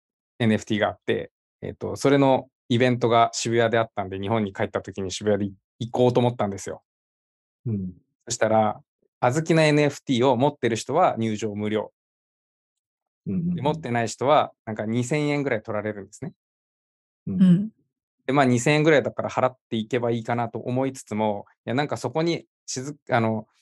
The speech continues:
Speaker 1: あずきのエヌエフティーを持たないで行ったら、なんかすごいかっこ悪いんじゃないかと思って。
Speaker 3: 確かに。
Speaker 1: で、か-、
Speaker 2: うん。
Speaker 1: で、買ってから行こうと思ったら、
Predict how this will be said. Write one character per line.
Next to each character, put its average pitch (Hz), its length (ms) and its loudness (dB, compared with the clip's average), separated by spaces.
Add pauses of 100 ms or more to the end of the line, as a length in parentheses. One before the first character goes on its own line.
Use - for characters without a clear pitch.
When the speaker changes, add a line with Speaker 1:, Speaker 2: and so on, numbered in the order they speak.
(180)
Speaker 1:
あ 123 120 2
ず 156 140 -4
き 160 100 0
の 147 260 4
エ 120 80 -2
ヌ 127 100 2
エ 131 60 2
フ - 120 -14
テ 120 60 -2
ィ 110 40 0
ー - 20 -2
を 110 40 0
持 120 100 -2
た 180 120 6
な 165 100 2
い 117 80 -2
で 113 80 -8
行 107 100 -8
っ - 100 -20
た 113 100 -2
ら、 107 60 -8
な 107 100 -8
ん 98 40 -12
か 107 140 -12
す - 100 -6
ご 120 120 4
い 107 80 -2
か - 100 -6
っ - 80 -14
こ 165 100 4
悪 185 140 6
い - 20 6
ん - 20 4
じ 147 60 4
ゃ 117 40 6
な 110 80 2
い 107 40 -2
か - 120 -6
と - 80 -10
思 101 100 -8
っ - 100 -18
て。 - 160 -10 (1500)
Speaker 3:
確 - 240 0
か - 80 -10
に。 - 60 -16 (140)
Speaker 1:
で、 117 80 -4
か-、 147 160 0 (380)
Speaker 2:
う 135 40 -2
ん。 - 20 2
Speaker 1:
で、 127 60 2
買 135 180 0
っ - 80 -18
て 165 100 2
か 165 100 4
ら 123 80 4
行 107 100 0
こ 110 120 -2
う 110 60 -2
と 113 60 -2
思 107 100 2
っ 107 40 -14
た - 140 -6
ら、 104 280 -4